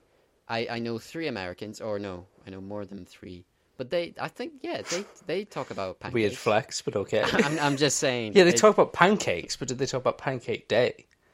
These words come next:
Speaker 1: I mean, do you want me to message them
Speaker 2: Um,
Speaker 1: <laughs> right now?
Speaker 2: I'm not, yeah, message them right now.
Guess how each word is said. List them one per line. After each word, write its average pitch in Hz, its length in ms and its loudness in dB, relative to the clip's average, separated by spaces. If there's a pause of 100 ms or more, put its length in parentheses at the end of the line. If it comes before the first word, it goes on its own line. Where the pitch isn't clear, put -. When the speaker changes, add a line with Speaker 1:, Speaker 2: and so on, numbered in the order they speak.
(920)
Speaker 1:
I 127 80 -2
mean, 127 580 -2
do - 80 -6
you 160 40 2
want 196 120 -2
me 214 100 -6
to 196 120 -6
message 160 520 -6
them 90 140 -6
Speaker 2:
Um, 101 120 0 (120)
Speaker 1:
<laughs> - 120 -20
right 143 440 0
now? 175 380 4
Speaker 2:
I'm 160 120 2
not, 165 320 2
yeah, 175 220 12
message 170 420 6
them 165 180 4
right 156 200 6
now. 104 260 0